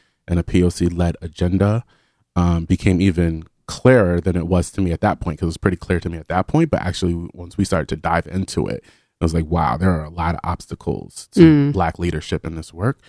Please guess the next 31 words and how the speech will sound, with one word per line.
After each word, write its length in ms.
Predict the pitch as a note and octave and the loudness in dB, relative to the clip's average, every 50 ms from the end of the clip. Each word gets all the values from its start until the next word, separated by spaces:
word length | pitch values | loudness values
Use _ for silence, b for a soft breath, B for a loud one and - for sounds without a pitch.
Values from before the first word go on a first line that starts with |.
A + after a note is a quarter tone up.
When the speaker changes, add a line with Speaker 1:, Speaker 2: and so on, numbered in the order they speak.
| _ _ _ _ _ _ _ - | _ _ _ _ _ _ _ 2
Speaker 1:
Um, 440 | F#2+ F#2 F2+ F2 E2+ D#2+ D#2+ D#2+ - - | 4 6 6 4 4 0 -2 -4 -2 0
the 80 | G#2 | 2
network 360 | G2 G2+ G#2 G2 - G2 - | 4 4 4 2 0 -2 -2
itself 420 | - F#2 - - - A2+ F#2 F#2 - | -2 -4 -4 0 2 2 2 2 -2
had 240 | - - E2 E2 E2 - _ _ _ | -6 -8 -10 -10 -10 -14 _ _ _
became 380 | F2 - - - F#2 E2 E2 | -10 -6 -2 -2 -2 0 0
a 60 | E2 | -2
more 180 | E2 E2 E2 E2 | -2 -2 -2 -2
P 240 | - - - F#2+ F2 | -2 -2 -2 0 0
O 60 | E2 | 0
C 200 | D#2+ - F2+ E2+ | -2 -4 -6 -6
racial 300 | E2 E2+ D#2+ - - E2+ | -4 -4 -6 -6 -10 -14
justice 400 | - - D#2+ - - - D#2+ - | -12 -12 -14 -14 -14 -20 -20 -14
focus 380 | _ - E2 - - - - - | _ -8 -8 -8 -8 -10 -10 -12
as 120 | D#2+ D#2 | -12 -6
well. 260 | E2+ E2 D#2+ E2 F2+ - _ _ _ _ _ _ | -6 -6 -6 -6 -10 -16 _ _ _ _ _ _
So 80 | - D3 | 4 4
I 60 | C#3+ | 6
think, 300 | - - F3 E3 D3 C3+ - _ _ _ | 6 6 4 4 4 2 -4 _ _ _
you 140 | A#2 B2 A#2 | 4 6 6
know, 200 | G#2 F#2 F2+ F2 | 6 4 4 2
there 240 | F#2 G#2+ G#2+ - - | 2 2 2 4 2
are 160 | G2+ G2+ G#2 | 2 2 2
some 300 | G#2 - - G#2+ G2 F#2+ | 0 0 0 0 0 0
supports 480 | F#2 - - F#2+ - - A2+ A2+ A2+ - | 0 0 -2 -2 0 0 0 2 2 0
for 120 | - - F#2 | 0 -2 -2
white-led 500 | E2 E2+ E2+ F2+ - E2+ F#2 F2+ E2+ D#2+ - | 0 0 -2 -2 -2 -2 -2 -2 -2 -4 -6
organizing. 760 | - F2 E2+ F2 G#2 G#2 A2 A2+ B2+ C3 B2+ C#3+ D3+ C#3+ B2+ | -8 -8 -6 -4 -2 -2 0 0 -2 0 0 0 0 0 0
I 60 | G2+ | -2
think 280 | F#2+ - F#2+ F2 - _ | -2 -2 -4 -6 -4 _
white-led 460 | F#2+ F2 D#2 - F#2 F2+ F2 E2+ E2+ | -2 -2 0 0 0 0 0 0 -2